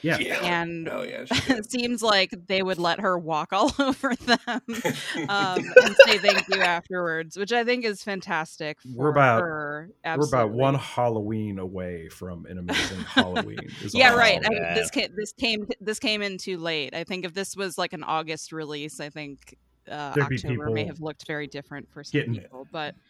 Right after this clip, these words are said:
Speaker 1: body socks all painted up. Like,
Speaker 2: Uh-huh.
Speaker 1: I, look,
Speaker 3: I
Speaker 1: let's
Speaker 3: think, like, so Doug Bradley,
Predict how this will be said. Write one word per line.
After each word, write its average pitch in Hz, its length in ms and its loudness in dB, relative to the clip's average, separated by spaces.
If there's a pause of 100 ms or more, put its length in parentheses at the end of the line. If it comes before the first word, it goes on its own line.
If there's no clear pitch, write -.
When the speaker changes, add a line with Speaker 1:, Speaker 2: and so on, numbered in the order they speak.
(140)
Speaker 1:
body 113 260 -2
socks 104 420 -8
all 98 140 -6
painted 95 360 -10
up. 92 200 -14 (100)
Like, 92 220 -14 (640)
Speaker 2:
Uh-huh. 190 220 -2
Speaker 1:
I, 196 220 -4 (140)
look, 160 280 -4 (480)
Speaker 3:
I 214 80 -2
Speaker 1:
let's 240 60 0
Speaker 3:
think, 330 180 -2
like, 277 380 0 (120)
so 226 200 0
Doug 247 300 2
Bradley, 170 720 0